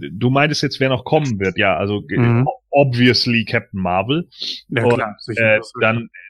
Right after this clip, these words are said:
Speaker 1: dann, äh, gehe ich ganz stark davon aus, äh, dass irgendwann, äh, angefangen wird, weil es gibt ja jetzt schon die Neudrehs zu den X-Men et cetera,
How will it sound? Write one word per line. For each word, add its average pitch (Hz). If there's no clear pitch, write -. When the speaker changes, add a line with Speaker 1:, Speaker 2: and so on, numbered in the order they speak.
Speaker 1:
dann, 113
äh, 113
gehe 117
ich -
ganz 113
stark 123
davon 110
aus, 101
äh, 110
dass 107
irgendwann, 113
äh, 87
angefangen 110
wird, 117
weil 101
es 92
gibt 113
ja 107
jetzt 95
schon 98
die 95
Neudrehs 123
zu 120
den 98
X-Men 127
et 117
cetera, 135